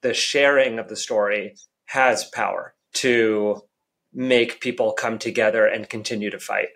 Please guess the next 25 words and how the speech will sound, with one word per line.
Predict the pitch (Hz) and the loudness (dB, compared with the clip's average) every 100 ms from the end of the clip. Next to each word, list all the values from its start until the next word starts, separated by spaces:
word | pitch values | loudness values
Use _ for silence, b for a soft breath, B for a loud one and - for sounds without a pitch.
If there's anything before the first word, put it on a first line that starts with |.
| _ _ _ _ - | _ _ _ _ -2
And, | 117 107 107 | 2 2 0
you | 117 | 0
know, | 110 | 2
that's | 123 139 | 2 4
what | |
I | 123 | 2
hope | 107 - | 2 -4
the | 120 | -2
film | 135 123 | 2 2
does. | 117 113 107 | 2 0 0
That's | - 110 | -2 -4
what | 123 | 0
I | 104 | -2
believe | 107 107 107 107 | -2 -6 -4 0
Adi | 101 104 | 2 2
does. | 98 107 104 101 101 - _ _ _ _ _ | 0 2 2 0 -4 -6 _ _ _ _ _
And, | 139 110 101 101 | 0 0 0 0
um, | 107 101 95 92 95 _ _ _ - _ _ _ _ _ - - _ _ - | 0 2 0 -8 -16 _ _ _ -20 _ _ _ _ _ -14 -14 _ _ -2
you | 123 | 2
know, | 104 - - | 2 0 -10
Martin | 117 110 110 | 0 2 2
Luther | 110 113 | -2 -4
King | 104 113 98 | -6 -4 -2
said, | - 104 101 - - | 0 0 -2 -10 -6
uh, | 110 120 120 170 | -2 0 2 2